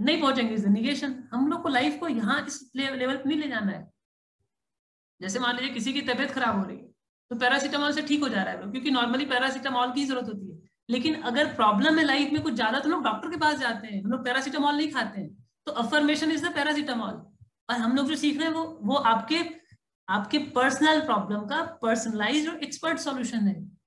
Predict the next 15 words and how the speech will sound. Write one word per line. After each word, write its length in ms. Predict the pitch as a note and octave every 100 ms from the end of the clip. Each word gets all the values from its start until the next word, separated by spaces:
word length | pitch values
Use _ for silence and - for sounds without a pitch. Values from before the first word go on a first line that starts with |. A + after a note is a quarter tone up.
| -
होप 300 | C#4 - -
आप 100 | A3+
समझ 240 | A3+ A3+ G#3
पा 120 | -
रहे 180 | F3 E3
हैं। 120 | - _ _ _ -
दूसरा 320 | B3+ B3+ D#4
वर्ड 220 | D4+ D4
होता 180 | D4 D4+
है 120 | D#4+
विजुअलाइजेशन, 840 | G3 G3 A#3 C4 C4 B3 A#3+ G#3 G3+
मत 180 | D4
यूज़ 240 | C#4+ D4+ C#4+
कीजिए 240 | C#4 B3+
उसको। 460 | A#3 G3+ G3 E3